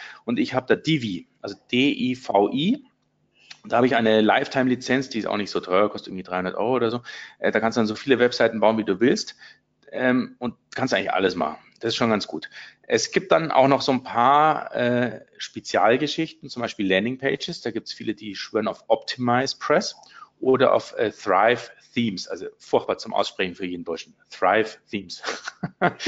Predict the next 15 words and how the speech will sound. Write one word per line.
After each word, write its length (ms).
Genau. 280
Äh, 220
das 140
sind 120
so 80
die 140
zwei 260
Produkte, 400
die 140
vielleicht 260
in 60
dem 100
Landingpage-Bereich 920
sinnvoll 360
sind. 220